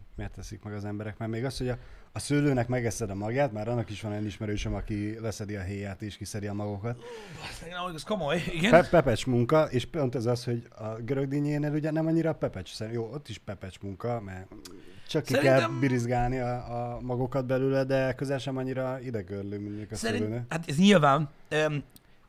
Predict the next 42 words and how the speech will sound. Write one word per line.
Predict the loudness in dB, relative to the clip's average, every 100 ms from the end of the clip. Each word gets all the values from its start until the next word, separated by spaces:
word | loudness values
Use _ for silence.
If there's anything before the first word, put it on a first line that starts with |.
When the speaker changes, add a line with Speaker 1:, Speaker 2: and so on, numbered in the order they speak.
| _
Speaker 2:
az | 0 2 4
első | 2 0
kérdésedre | -2 -2 -2 -2 2
a |
válasz, | 4 4 2
szerintem | -2 -4 -4
lusták | -6 -4 -4
kiszedni | -2 -2 -2 -2
a | -4
magot, | -4 -4 -6 -6
azért | -6 -2 -2
eszik | -4 -6
meg. | -6 -6 -8 -16 -20 _ _ _ -8
Kétlem, | 0 0 0
hogy | 0 4
Speaker 1:
Lehet. | 4
Speaker 2:
szeretik, | 4 0 -2
mert | -2 0
ugye | 2 2 2
annak | -4 -4
nem | -4
sok | -4 -6
íze | -4 0
van, | 0 0 -2 -2
Speaker 1:
Igen. | 0 -2 -2
Speaker 2:
meg | -2 0
nem | 0
is | 2
rágják | 2 2 0
össze | -2 -6
szerintem. | -6 -4 -4 -2 -4 -4 -8 -4
Ez | -2
az | 0
egyik, | -2 -2
hogy | -4
a | -4
lustaság | -6 -8 -4 -4 -4
miatt | -10 -10
teszik | -8 -8
meg | -6
a | -6
szőlő, | -4 -4